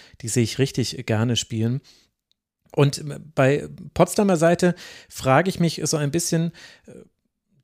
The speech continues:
die, man kann auch positive Dinge aus diesem Spiel mitnehmen. Das hat aber dann leider auch damit zu tun, dass Freiburg seine Chancen nicht verwandelt hat. Also die erste Hälfte war zwar besser, aber auch da hatte der S C klare Chancen, die eben da noch vergeben wurden.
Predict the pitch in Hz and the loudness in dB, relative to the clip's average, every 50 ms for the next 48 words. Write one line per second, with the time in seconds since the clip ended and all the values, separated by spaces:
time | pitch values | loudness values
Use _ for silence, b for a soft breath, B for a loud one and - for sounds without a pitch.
0 | - - - - - 160 151 160 160 - 160 180 202 214 202 202 - 156 - - | -20 -20 -20 -8 0 2 2 2 4 4 4 4 4 4 4 4 2 0 0 0
1 | - 180 175 156 165 156 - 160 139 147 143 - 143 143 143 135 139 - - 147 | 2 2 2 4 2 2 2 2 2 2 2 2 2 0 0 -2 -4 -4 -4 -4
2 | 139 143 127 - - - 135 135 127 143 - - - 123 131 139 131 - - - | -4 -4 -4 -4 -4 -2 0 2 2 0 0 0 0 2 2 2 0 0 0 0
3 | 175 - - 160 156 147 151 147 151 151 - - _ - 147 135 135 135 165 185 | 0 0 0 0 2 4 4 2 2 -2 -6 -10 _ -8 -2 0 2 4 6 6
4 | 185 170 151 165 - - 165 156 156 151 - - - - 160 156 143 147 143 - | 6 4 4 2 2 4 4 4 4 2 0 -2 -2 0 0 2 4 2 2 0
5 | - 143 - 147 143 139 143 - 147 135 131 123 135 143 156 151 - 139 123 113 | -2 -4 0 2 2 2 2 2 2 2 2 4 4 4 2 2 2 2 0 0
6 | - - B B B B B B 127 113 117 110 113 107 - 113 110 - 127 117 | -2 -4 B B B B B B 0 2 2 2 2 0 -2 -4 -4 -4 -4 -4
7 | 135 120 135 143 139 151 156 - 160 135 139 156 - - 147 123 127 139 165 - | -4 -2 0 2 2 2 2 2 2 4 4 4 2 0 2 2 4 2 2 2
8 | - - 135 123 - 139 156 - - 180 180 196 190 B B B B B B B | 2 2 2 2 4 2 2 4 4 4 2 2 0 B B B B B B B
9 | B - 131 131 151 147 143 139 - - 151 147 170 170 147 143 - 123 - 143 | B 0 2 2 2 2 0 -2 0 2 2 4 4 4 2 0 -2 -2 -2 0
10 | 127 127 - - - - 131 - - - 127 123 143 170 160 147 120 - 123 120 | -2 -2 -4 -4 -4 -4 -4 -4 -4 -2 0 2 2 2 2 0 0 0 0 0
11 | 127 127 - 131 135 127 123 127 120 123 123 143 151 147 139 - - 135 123 135 | -2 -2 -4 -6 -4 -4 -4 0 0 2 2 2 2 0 -2 -2 -2 -2 0 2
12 | 147 175 165 120 113 110 113 127 151 160 | 0 2 0 0 2 2 2 2 2 0